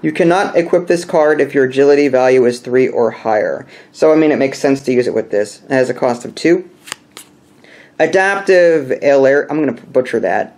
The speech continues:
Al-, Alarians? Okay, whatever. Tie Striker only title. Immediately before you reveal your dial, if you are not stressed, you must execute a white, left, uh, straight, or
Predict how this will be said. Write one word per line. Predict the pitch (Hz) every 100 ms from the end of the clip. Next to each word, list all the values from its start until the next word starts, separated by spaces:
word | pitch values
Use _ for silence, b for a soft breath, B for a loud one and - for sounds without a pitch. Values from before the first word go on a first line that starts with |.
| -
Al-, | 123 - - -
Alarians? | 143 139 156 180 190 190 190 190 - 123
Okay, | 127 110
whatever. | 110 98 - B B
Tie | - 226 247
Striker | - 208 196 196 185
only | 147 147 147
title. | 143 156 151 104 - - B B B
Immediately | 160 202 233 220
before | 208 196 185 185
you | 185 180
reveal | 151 180 190
your | 165
dial, | 131 156 190 254 -
if | 139 139
you | 156 -
are | 135
not | 131 131 139 175 -
stressed, | - 165 170 -
you | 139 135
must | 135 160 180 - - -
execute | 156 - 160 - 151 -
a | 139
white, | 120 117 139 131 - - B B B B - -
left, | 156 196 233 233 - - _ _ _ _ -
uh, | 160 156 151 -
straight, | - - 175 175 -
or | 156 151 147 139